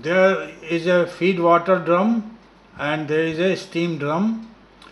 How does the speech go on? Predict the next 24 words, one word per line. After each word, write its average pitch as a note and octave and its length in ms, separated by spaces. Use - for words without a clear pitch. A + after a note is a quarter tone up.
Both E3+ 380
are E3+ 120
interconnected E3 1040
with D3+ 180
the D3+ 140
help D3+ 280
of G3+ 300
bunch E3+ 460
of E3+ 320
tubes. F#3+ 580
There D#3 160
is E3+ 140
one F#3+ 500
downcomer F#3 800
tube G3+ 520
and D#3 300
then F#3+ 280
there E3+ 100
is F3+ 160
a F3 80
bunch F3 360
of G3 300
riser D#3 500
tubes. - 580